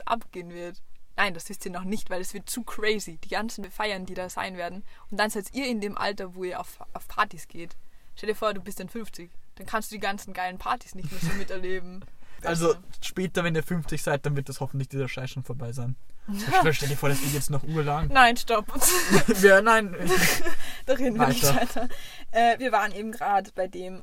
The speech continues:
Speaker 1: und da war dann auch in der Studie eben so, da war noch die Frage über Patriotismus. Das hat jetzt nicht so viel mit der
Speaker 2: Jugend.
Speaker 1: Ju-, Corona-Epidemie
Speaker 2: Ach so.
Speaker 1: oder der Jugend zu tun, aber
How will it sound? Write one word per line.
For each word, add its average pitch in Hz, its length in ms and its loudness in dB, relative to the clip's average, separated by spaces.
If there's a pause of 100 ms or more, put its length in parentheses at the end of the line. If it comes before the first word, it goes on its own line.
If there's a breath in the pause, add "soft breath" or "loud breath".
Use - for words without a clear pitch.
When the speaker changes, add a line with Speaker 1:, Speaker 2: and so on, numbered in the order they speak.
Speaker 1:
und 196 340 -10 (540 soft breath)
da 226 140 2
war 226 140 6
dann 285 140 -2
auch - 120 -2
in 240 100 -2
der 226 80 -2
Studie 214 540 -4 (100)
eben 208 320 -10
so, 190 240 -8
da 190 100 -2
war 185 100 4
noch 190 120 -6
die - 80 -10
Frage 202 260 -6
über 185 300 -6
Patriotismus. 202 960 -8 (500)
Das 208 220 -8
hat 190 120 0
jetzt 185 200 -10
nicht 196 220 -8
so 185 260 -10
viel 208 280 -8
mit 196 240 -12
der 180 320 -2 (360 soft breath)
Speaker 2:
Jugend. 151 400 -8 (140)
Speaker 1:
Ju-, 180 240 -12 (100)
Corona-Epidemie 196 800 -8
Speaker 2:
Ach 139 300 -4
so. 185 80 -8
Speaker 1:
oder 180 100 -6
der 180 120 -8
Jugend 196 360 -8
zu 208 80 -14
tun, 202 340 -12
aber 180 580 -2